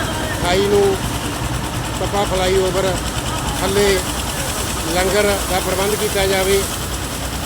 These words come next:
ਤਾਂ ਤੁਸੀਂ ਵੀ ਲੰਗਰ ਦੇ ਵਿੱਚ ਸਹਿਯੋਗ ਦੇਣ ਲਈ ਇਹਨਾਂ ਪ੍ਰਬੰਧਕਾਂ ਕੋਲੇ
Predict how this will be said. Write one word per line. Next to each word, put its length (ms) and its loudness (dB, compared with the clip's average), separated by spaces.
ਤਾਂ 160 -2
ਤੁਸੀਂ 340 0
ਵੀ 160 0
ਲੰਗਰ 280 2
ਦੇ 100 6
ਵਿੱਚ 260 2
ਸਹਿਯੋਗ 520 2
ਦੇਣ 280 4
ਲਈ 180 6
ਇਹਨਾਂ 180 0
ਪ੍ਰਬੰਧਕਾਂ 520 2
ਕੋਲੇ 340 4